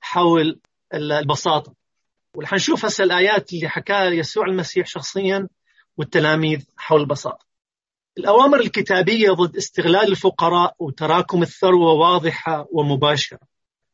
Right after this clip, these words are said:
يعني مثلًا، يعارض العهد القديم المفهوم الشائع للحق المطلق في الملكية الخاصة. يعني احنا نعرف، احنا عايشين بزمن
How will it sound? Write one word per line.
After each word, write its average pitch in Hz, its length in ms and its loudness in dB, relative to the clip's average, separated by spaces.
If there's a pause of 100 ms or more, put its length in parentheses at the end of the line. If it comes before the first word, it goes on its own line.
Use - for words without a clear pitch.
(1300)
يعني 151 180 2
مثلًا، 160 400 0
يعارض 190 480 2
العهد 185 300 0
القديم 190 600 -2 (840)
المفهوم 185 600 -2
الشائع 196 560 0
للحق 160 580 -4
المطلق 180 720 -4 (120)
في - 120 -10
الملكية 160 580 -4
الخاصة. 156 560 -6 (1400)
يعني 170 280 0
احنا 190 260 0
نعرف، 220 320 0
احنا 170 220 -4
عايشين 170 360 0
بزمن 196 340 0